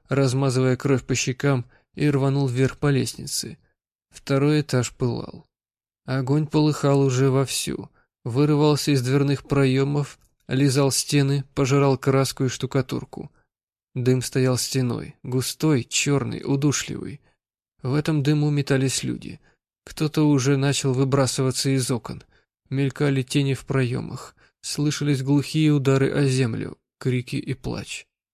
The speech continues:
Олег шёл вперёд, постоянно натыкаясь на упавших,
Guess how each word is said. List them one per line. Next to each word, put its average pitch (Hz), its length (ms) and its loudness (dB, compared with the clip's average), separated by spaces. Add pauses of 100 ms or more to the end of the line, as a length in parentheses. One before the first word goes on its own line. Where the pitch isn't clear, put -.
(280)
Олег 135 340 2
шёл 135 260 0
вперёд, 139 540 0 (200)
постоянно 139 680 0
натыкаясь 135 600 2
на 131 140 0
упавших, 127 640 -2